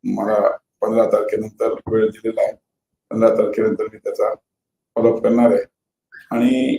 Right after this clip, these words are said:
या पद्धतीने आज ही, या पद्धतीने याच्यात सगळ्या, म्हणजे सगळ्या इंडस्ट्रीजच्या असोसिएशनने पण याच्यात खूप सहभाग घेतलेला आहे. आणि मी आवर्जून उल्लेख करीन याच्यामध्ये,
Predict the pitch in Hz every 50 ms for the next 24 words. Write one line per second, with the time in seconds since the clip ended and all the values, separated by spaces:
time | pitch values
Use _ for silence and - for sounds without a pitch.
0 | - - 123 127 - - 123 123 127 127 - 131 131 135 139 139 147 - - -
1 | - _ _ _ _ - 117 123 123 123 120 - - - - _ _ _ _ _
2 | _ _ _ _ _ - 117 120 120 120 120 - - - _ _ _ - - -
3 | - - 117 113 - - - - _ _ _ _ - - - - - - - 147
4 | 156 - - - - - - - 135 143 151 - - - - - 123 123 143 147
5 | - 135 135 139 135 - - - - - 131 127 123 127 131 127 - - 131 131
6 | 135 135 - 131 131 127 123 131 127 - - _ - 139 120 - - _ _ _
7 | _ _ _ _ _ _ - 117 117 120 123 120 123 120 120 - 120 120 120 120
8 | 117 - - 123 127 - - - _ _ _ _ _ - 139 143 - - 120 135
9 | 143 143 143 160 165 170 175 - - - _ _ _ _ _ _ - 123 127 139
10 | 147 147 143 143 143 143 147 151 156 - 131 123 - - 135 131 131 123 - -
11 | -